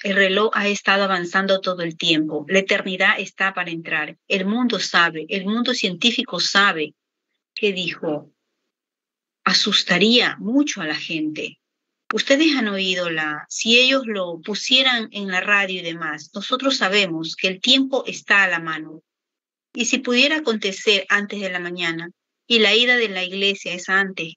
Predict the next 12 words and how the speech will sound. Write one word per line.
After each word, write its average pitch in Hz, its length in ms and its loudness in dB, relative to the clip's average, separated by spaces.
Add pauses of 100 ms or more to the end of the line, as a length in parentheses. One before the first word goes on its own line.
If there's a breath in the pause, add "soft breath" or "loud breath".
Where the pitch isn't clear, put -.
que 180 380 2
eso 196 200 -2
suceda, 165 580 -4 (380)
¿cuán 269 240 2
cerca 269 400 0
está 208 300 -4
la 202 100 0
venida 175 380 -8
de 160 120 -8
Cristo? 156 600 -4 (420 loud breath)
Amén, 170 560 0
aleluya. 170 760 0